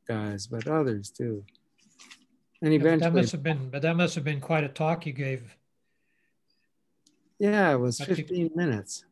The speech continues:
Speaker 2: <laughs>
Speaker 1: I don't get it.
Speaker 2: It was a, the original ted Talk. <laughs>
Speaker 1: But, but, but, but really what happened was that,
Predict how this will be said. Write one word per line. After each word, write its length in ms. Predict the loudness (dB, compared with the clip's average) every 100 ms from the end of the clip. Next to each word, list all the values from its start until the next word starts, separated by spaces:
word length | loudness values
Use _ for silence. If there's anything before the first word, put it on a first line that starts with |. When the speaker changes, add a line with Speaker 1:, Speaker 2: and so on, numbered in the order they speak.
| _
Speaker 2:
<laughs> 200 | _ -2
Speaker 1:
I 880 | -2 0 -2 -2 -10 _ -20 0 4
don't 220 | 4 4 2 2
get 140 | 0
it. 60 | -2 -10 _
Speaker 2:
It 80 | 2
was 220 | 4 4
a, 180 | 2 0
the 160 | 2 2
original 460 | 2 4 4 4
ted 300 | 2 0 0 0
Talk. 420 | 0 0 -6 -20 _ _
<laughs> 240 | _ _ -2
Speaker 1:
But, 260 | 2 2 0 0
but, 180 | 0 0 _ -2
but, 160 | -2 -4 -4
but 180 | -2 -2 -12 0
really 320 | 4 6 8
what 180 | 6 4
happened 420 | 2 2 2 2
was 340 | 4 2 2 0
that, 220 | 0